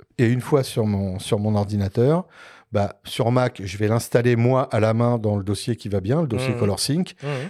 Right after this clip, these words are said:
Speaker 1: et sur P C, je fais un double clic et théoriquement, ça va l'installer dans le dossier Color tout seul.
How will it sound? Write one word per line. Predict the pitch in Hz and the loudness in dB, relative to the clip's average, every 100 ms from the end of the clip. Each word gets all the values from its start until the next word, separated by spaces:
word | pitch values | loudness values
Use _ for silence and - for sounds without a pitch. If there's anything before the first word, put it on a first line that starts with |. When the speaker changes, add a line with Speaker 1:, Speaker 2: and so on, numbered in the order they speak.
| - | -2
Speaker 1:
et | 123 123 | 2 2
sur | - 107 | 2 2
P | 117 | 0
C, | - 151 | 2 0
je | - | 2
fais | |
un | 113 | 0
double | 107 107 107 | 0 0 0
clic | - 147 127 | 0 -4 -2
et | |
théoriquement, | - 98 101 127 | -2 -2 -2 -4
ça | - | -4
va | 104 | -4
l'installer | 101 95 107 107 | -4 -4 -2 -2
dans | 104 | -2
le | 95 | -2
dossier | 92 104 | -6 -6
Color | - 98 92 | -4 -4 -6
tout | 98 | -12
seul. | - 78 | -14 -14